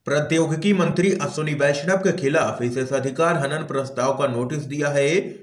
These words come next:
न्यूयॉर्क टाइम्स में छपी खबर का हवाला देते हुए टीएमसी के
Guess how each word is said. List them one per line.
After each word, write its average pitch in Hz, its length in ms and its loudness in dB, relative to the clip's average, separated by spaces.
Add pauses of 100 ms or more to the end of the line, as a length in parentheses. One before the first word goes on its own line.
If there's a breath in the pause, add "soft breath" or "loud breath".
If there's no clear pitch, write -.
(120)
न्यूयॉर्क 143 540 2
टाइम्स 151 360 -2
में 165 180 -2
छपी 143 280 -4
खबर 131 280 0
का 135 120 0
हवाला 127 300 2
देते 123 260 0
हुए 160 180 2
टीएमसी 131 500 -4
के 147 180 -4